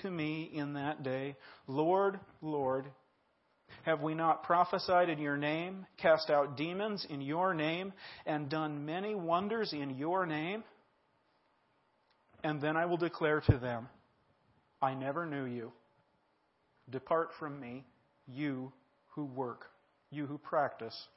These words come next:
lawlessness.'" This is the ultimate danger of legalism.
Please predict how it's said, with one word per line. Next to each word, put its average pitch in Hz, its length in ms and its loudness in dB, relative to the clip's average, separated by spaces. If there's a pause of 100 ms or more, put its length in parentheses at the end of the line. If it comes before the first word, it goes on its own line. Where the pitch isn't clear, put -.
lawlessness.'" 110 840 -4 (3000)
This 170 200 -4
is 175 80 -10
the 156 140 0
ultimate 147 340 -2
danger 135 500 -6 (1300)
of 117 140 -8
legalism. 113 580 -10